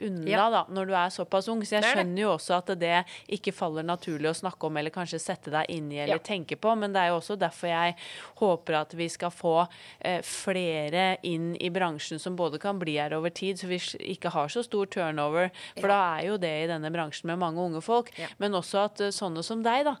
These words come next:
Speaker 1: tør å ta P T-utdanning, eh, i en alder av femti,
Speaker 2: Mm.
Speaker 1: og at man får flere voksne inn i denne bransjen også,
Speaker 2: Ja.
Speaker 1: for jeg vet at det er mange som kvier seg for at de ikke føler at de kan være P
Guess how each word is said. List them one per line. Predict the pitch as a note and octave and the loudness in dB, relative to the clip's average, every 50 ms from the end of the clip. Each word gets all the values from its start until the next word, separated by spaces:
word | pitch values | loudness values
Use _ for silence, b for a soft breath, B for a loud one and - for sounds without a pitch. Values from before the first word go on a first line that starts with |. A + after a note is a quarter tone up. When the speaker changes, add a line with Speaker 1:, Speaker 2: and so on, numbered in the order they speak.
| - _ - | -8 _ -6
Speaker 1:
tør | - A3+ G3+ F#3+ G3+ A3 | -2 0 0 2 0 -2
å | A3 | -2
ta | - G#3+ F#3+ F#3+ G3+ G#3 G#3+ | -2 0 0 2 2 2 0
P | G#3 - A#3 F#3 | 0 0 -2 -2
T-utdanning, | F3 - E3 E3 - F#3+ F3 E3+ F3 F#3 G3 G3+ G3+ G3+ | -2 -2 -6 -4 -2 -2 -2 0 0 -2 -2 -2 -2 -2
eh, | G3+ G3+ G3+ G3 G3 - | -2 0 0 0 0 0
i | G#3 G#3 | -2 -2
en | G#3+ G#3+ | 0 0
alder | G3 E3 D#3+ E3+ G#3 A3+ G#3+ | 0 0 0 0 2 4 4
av | F3 F3 G3+ - | 4 4 4 2
femti, | - G3 E3+ E3 - _ - C#4+ E4 B B B | -2 -4 -4 -4 -2 _ 2 2 2 B B B
Speaker 2:
Mm. | G3+ G#3 G3 F3+ - | -6 -6 -4 0 2
Speaker 1:
og | A3+ A#3 - G3+ | 4 4 4 2
at | G#3+ G#3 | 0 2
man | G#3 G#3+ A#3 | 2 0 0
får | A3+ - - G3+ F#3+ F#3+ G3+ G#3+ G#3+ | 0 -4 -6 -2 2 2 2 2 2
flere | - - F#3+ F3 E3+ F#3 | -2 -2 -2 0 0 0
voksne | F#3+ G3+ G#3+ - - - - - - - E3+ E3+ | -2 -2 -6 -8 -8 -8 -10 -10 -8 -8 -6 -6
inn | - F3 E3+ E3 | -4 -4 -4 -4
i | E3+ | -2
denne | E3+ E3+ E3 E3+ E3+ | -2 -4 -4 -4 -4
bransjen | E3+ F3+ F3 E3+ D#3+ - - - G3 F#3 | -2 -2 -2 -2 -4 -6 -8 -6 -4 -4
også, | F3+ F3 G3 | -2 2 4
Speaker 2:
Ja. | B3 C#4 C#4 | 4 4 4
Speaker 1:
for | C4 - A3+ | 2 0 0
jeg | G#3+ G#3 G3+ | 0 2 2
vet | F#3+ E3 E3 - | 0 0 0 -2
at | - - - | -2 0 4
det | D4+ | 4
er | D4+ C4+ | 4 4
mange | B3+ C4 A3+ F3 E3 | 4 2 0 0 -2
som | - - F3+ F3 | -4 -6 -6 -6
kvier | - - G3 G3 F3 D#3 D#3 | -8 -8 -6 -4 -2 -2 -2
seg | - - D3+ D3+ | -2 -4 -4 -4
for | - D#3+ | -4 -6
at | D#3+ | -6
de | - E3 | -8 -8
ikke | - F3 - | -8 -10 -10
føler | - - - G3 F#3+ F3+ F3 E3 C#3+ C#3 C#3 C#3+ C#3 C#3 | -10 -8 -4 -4 -2 0 0 -2 -2 -2 -2 -2 0 0
at | D3 C#3+ - | -2 -2 -4
de | D#3+ D3 C3 | -4 -4 -4
kan | - - D#3+ D#3+ | -4 -4 -2 0
være | E3 D#3+ C#3 C3+ D3+ - | 0 0 0 -2 -4 -4
P | F3+ E3 D3 | -4 -4 -4